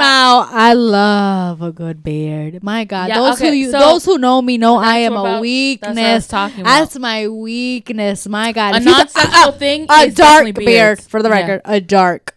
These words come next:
Speaker 1: beard.
Speaker 2: Like a
Speaker 1: No.
Speaker 2: full beard.
Speaker 1: A full
Speaker 2: Like a full
Speaker 1: dark
Speaker 2: beard.
Speaker 1: beard.
Speaker 2: Yeah.
Speaker 1: Dark
Speaker 2: Not no
Speaker 1: beard.
Speaker 2: sparse areas
Speaker 1: No, no,
Speaker 2: and, like,
Speaker 1: dark.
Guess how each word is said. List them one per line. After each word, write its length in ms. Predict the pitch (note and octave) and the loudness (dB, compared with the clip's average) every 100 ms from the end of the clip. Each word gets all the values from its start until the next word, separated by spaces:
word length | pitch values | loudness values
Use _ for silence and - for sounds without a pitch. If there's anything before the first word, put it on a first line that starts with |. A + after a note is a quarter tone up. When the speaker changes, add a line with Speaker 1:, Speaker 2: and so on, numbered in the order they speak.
| - | -16
Speaker 1:
beard. 400 | E3 D#3+ C#3+ D#3 | -10 -8 -8 -8
Speaker 2:
Like 140 | G3 G#3 | -8 -6
a 60 | |
Speaker 1:
No. 160 | C4+ D4+ | -6 2
Speaker 2:
full 300 | C4+ B3+ A3+ | 4 4 4
beard. 480 | F3+ G3 E3 D#3 D#3+ | 0 -4 -4 -8 -12
Speaker 1:
A 60 | - | -4
full 140 | B3 B3+ B3+ | 2 6 4
Speaker 2:
Like 20 | |
a 80 | F#3+ | 4
full 40 | |
Speaker 1:
dark 240 | A3+ G#3+ E3+ | 4 4 2
Speaker 2:
beard. 180 | D#3 D#3 | -6 -10
Speaker 1:
beard. 220 | F#3 D#3+ | -8 -8
Speaker 2:
Yeah. 140 | D3+ D3 _ _ _ _ F#3 F#3+ | -10 -16 _ _ _ _ -20 -4
Speaker 1:
Dark 400 | G3+ A3 G#3+ G#3 | 2 2 2 -4
Speaker 2:
Not 240 | A#3 B3+ B3+ | -4 -4 -2
no 120 | C4+ | -4
Speaker 1:
beard. 160 | C4+ | -4
Speaker 2:
sparse 540 | - - A3 A3 - _ G3 | -8 -14 -16 -16 -18 _ -18
areas 400 | G3 F#3+ F#3+ C#4 | -16 -14 -8 -4
Speaker 1:
No, 80 | F#4+ | -2
no, 60 | G#4 | -2
Speaker 2:
and, 100 | D#4+ | -4
like, 120 | F3+ G#3 | -4 -2
Speaker 1:
dark. 320 | G3+ - | 0 -2